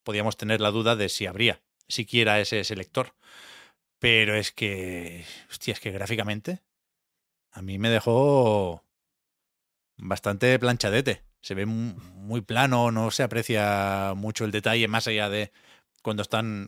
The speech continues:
con las cinemáticas, pero de nuevo, no sé si es cosa de la compresión del, de YouTube,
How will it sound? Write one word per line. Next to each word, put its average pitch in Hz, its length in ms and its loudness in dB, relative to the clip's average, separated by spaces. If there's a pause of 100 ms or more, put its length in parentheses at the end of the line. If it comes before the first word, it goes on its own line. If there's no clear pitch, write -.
con 117 140 -4
las 104 120 -2
cinemáticas, 120 560 0
pero 90 320 -8 (220)
de 95 140 -12
nuevo, 120 300 0
no 95 120 -6
sé - 120 -4
si 110 100 -2
es 107 80 -2
cosa 117 260 -2
de 110 80 0
la 107 80 0
compresión 107 500 -4
del, 104 520 -4
de 104 420 -10
YouTube, 131 360 0